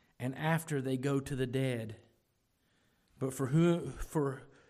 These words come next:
him who is joined to all the living, there is hope. For a living dog is better than a dead lion." Pretty good, isn't it? When we look at our kids, I want to tell you,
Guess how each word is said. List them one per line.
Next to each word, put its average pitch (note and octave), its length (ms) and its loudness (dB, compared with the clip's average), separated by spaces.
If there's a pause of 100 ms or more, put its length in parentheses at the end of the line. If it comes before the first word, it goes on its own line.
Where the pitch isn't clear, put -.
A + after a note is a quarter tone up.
(440)
him F3 400 4
who D3+ 240 6
is B2 160 0
joined F3 500 6
to C3+ 160 0
all F3+ 300 4
the D3+ 100 6
living, E3 440 4
there C3+ 180 0
is C#3 180 -4
hope. F#3 320 0 (1500)
For D3 180 -2
a D3 40 4
living F3 320 4
dog C3 420 2 (800)
is B2 160 -2
better A#2+ 480 -4 (1120)
than A#2 120 -2
a A2+ 60 -4
dead A#2 240 -2
lion." A2 360 -4 (1600)
Pretty C#3+ 160 -2
good, C3+ 160 -2
isn't A#2 160 -4
it? - 100 -16 (1700)
When C#3 140 4
we C#3 60 6
look C#3+ 120 4
at B2+ 80 -4
our A#2 60 -4
kids, C3+ 400 -2
I B2+ 80 -4
want B2 180 -4
to - 60 -10
tell C3 100 -4
you, A2 180 -6